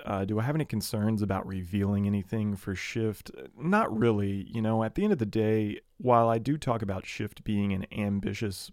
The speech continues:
project, there's, there's really nothing hard about Shift. And I think at this point, Shift has so much clout within the community that short of it being some kind of first-party tool, that there really could be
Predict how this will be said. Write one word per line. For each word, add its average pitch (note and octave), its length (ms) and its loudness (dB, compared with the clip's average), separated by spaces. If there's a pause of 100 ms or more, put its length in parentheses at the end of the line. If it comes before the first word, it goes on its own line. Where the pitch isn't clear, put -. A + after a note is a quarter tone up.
project, G2+ 580 -2
there's, G2+ 320 -2
there's G2+ 200 -6
really C#3 240 0
nothing G2 720 -2 (540)
hard A2 400 2
about F2+ 400 -2
Shift. - 580 -6 (320)
And A#2+ 120 0
I A#2+ 100 2
think E3 280 -2
at A2 220 -4
this A#2 240 0
point, G2+ 440 0 (340)
Shift - 460 -4
has G2+ 560 -2 (140)
so A#2+ 500 0
much A2+ 360 -2
clout G2+ 600 -2
within G#2 360 -2
the G2 80 -2
community F#2+ 640 -2 (120)
that F#2+ 240 -2
short C#3 320 4
of B2 100 4
it A2+ 140 -2
being A2+ 240 0
some A2 240 -4
kind G#2+ 180 -2
of F#2 80 -4
first-party G#2 580 -4
tool, G#2 440 -2 (440)
that A#2 200 2
there C3+ 120 6
really E3 280 4
could G#2 320 -4
be G2+ 400 0